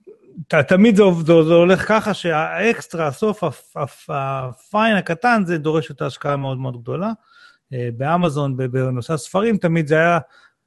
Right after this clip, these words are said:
הגדולה של אמזון הייתה ספרים שהם, אה, לא הפופולריים, אלה, אלה היה ספרים שהיה,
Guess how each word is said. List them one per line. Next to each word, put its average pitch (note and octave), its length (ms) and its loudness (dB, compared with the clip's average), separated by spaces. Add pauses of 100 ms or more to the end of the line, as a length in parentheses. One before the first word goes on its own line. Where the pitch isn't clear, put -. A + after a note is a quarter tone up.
(140)
הגדולה C#3 480 2
של F#3+ 120 2
אמזון F#3 300 4
הייתה F#3 280 4
ספרים F#3 640 2
שהם, D3+ 640 -2
אה, C#3 420 -6
לא E3+ 160 4
הפופולריים, C#3+ 800 -2 (540)
אלה, D3+ 360 -4
אלה E3+ 200 0 (400)
היה D3 200 0
ספרים D#3 360 -6
שהיה, D3 280 -2